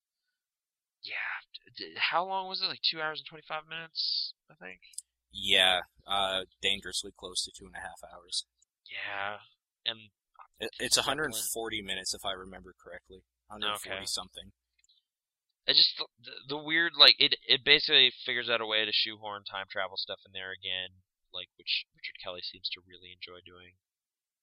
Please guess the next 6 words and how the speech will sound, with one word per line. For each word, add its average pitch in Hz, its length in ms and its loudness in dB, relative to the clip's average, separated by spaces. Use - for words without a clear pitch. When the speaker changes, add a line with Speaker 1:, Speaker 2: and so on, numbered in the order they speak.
Speaker 1:
Um, 87 560 -18
Speaker 2:
Yeah. - 180 0
Speaker 1:
Sean, 143 40 -10
I 156 100 8
guess, 214 260 12
like, 180 180 12